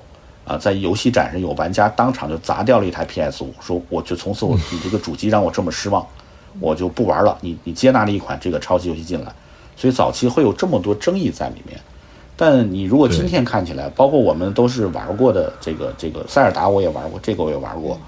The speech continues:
Speaker 1: 呃，其实你可以说就是一进去感觉很像，但是越玩越不像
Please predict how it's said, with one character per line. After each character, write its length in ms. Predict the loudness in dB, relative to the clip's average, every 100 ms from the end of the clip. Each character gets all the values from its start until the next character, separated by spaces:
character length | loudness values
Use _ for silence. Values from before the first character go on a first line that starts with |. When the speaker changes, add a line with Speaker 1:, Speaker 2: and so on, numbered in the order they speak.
| -20 -20 -20 -20 -10
Speaker 1:
呃， 260 | -4 -2 -2 -8 -16 -12
其 180 | -6 -2
实 240 | -2 0
你 140 | 0 2
可 100 | 4
以 80 | 4
说 180 | 4
就 120 | 2 2
是 180 | 0
一 160 | 0 0
进 240 | 2 2
去 140 | 2 -2
感 240 | -4 -6
觉 160 | -2 -2
很 220 | -2 -8
像， 260 | -6 -6 -6 -16 -20 -10 2
但 160 | 2
是 80 | 4
越 140 | 6 4
玩 240 | 4 2
越 120 | 2
不 240 | 2 -6 -6
像 240 | -6